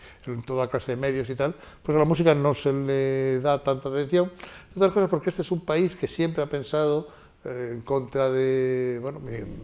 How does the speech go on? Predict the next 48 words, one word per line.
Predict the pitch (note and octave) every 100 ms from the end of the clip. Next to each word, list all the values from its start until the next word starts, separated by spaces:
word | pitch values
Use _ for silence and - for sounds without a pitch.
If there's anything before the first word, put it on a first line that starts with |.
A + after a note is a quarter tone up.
| A2
mi | G#2+
propia | - A#2 A2+
opinión. | A2 A#2 G3+
Mi | E3+
propia | A2+ A2+ A2+
opinión | G#2+ A#2 B2
es | -
que | B2 - - -
la | A#2
cultura | B2+ A#2 B2
es | A#2
única | C#3+ D3+ D3+ D#3+
y | D3
todos | C#3 B2+
sus | B2+
aspectos, | B2+ - C3+ - C3 - - - -
eh, | C#3 B2 - -
son, | - C3+ C3 A#2+ B2
nos | A#2 A#2
dan | C#3 C3
una | B2+ B2+
visión | A#2 - C#3+ C3 - - -
de | B2+
muchas | C3 C3+ A#2+
caras | - D3 B2
de | B2
algo | C3 B2 A#2+
que |
es | C#3
único, | D#3+ D#3 D#3 F#3+ - - - -
pero | D3+
aquí | C3+ D#3+
siempre | D#3+ C3+
se | C#3+
ha |
entendido | C3+ C3 C#3+
que | C#3+
la | A#2+
cultura | A#2 C3+
es | B2
el | C3+ B2
libro | C#3+ C3 C#3
y |
que | C3
el | A#2
resto, | C3 - C3
pues, | B2+ A2+ A2+
eh, | A2